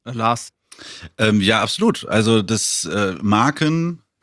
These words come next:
Speaker 2: machen ihre Aussagen angepasst auf Kulturen anhand von Codes, die diese Kultur wiederum ausdrückt. Und dafür wollen Leute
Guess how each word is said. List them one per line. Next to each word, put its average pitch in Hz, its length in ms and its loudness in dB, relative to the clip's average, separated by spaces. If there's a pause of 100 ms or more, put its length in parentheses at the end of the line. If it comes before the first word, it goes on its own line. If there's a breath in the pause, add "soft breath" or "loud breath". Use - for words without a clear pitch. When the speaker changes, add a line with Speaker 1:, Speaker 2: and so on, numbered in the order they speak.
(220)
Speaker 2:
machen 120 440 2
ihre 95 300 -2
Aussagen 127 540 0
angepasst 113 460 -2
auf - 220 -10
Kulturen 143 600 -2
anhand 98 360 -2
von 92 260 -4
Codes, - 720 0 (120)
die 98 120 -6
diese 101 180 -6
Kultur 110 380 -4
wiederum 110 240 0
ausdrückt. 101 560 -2
Und 87 200 -6
dafür 87 300 -4
wollen 110 220 -2
Leute 110 460 -4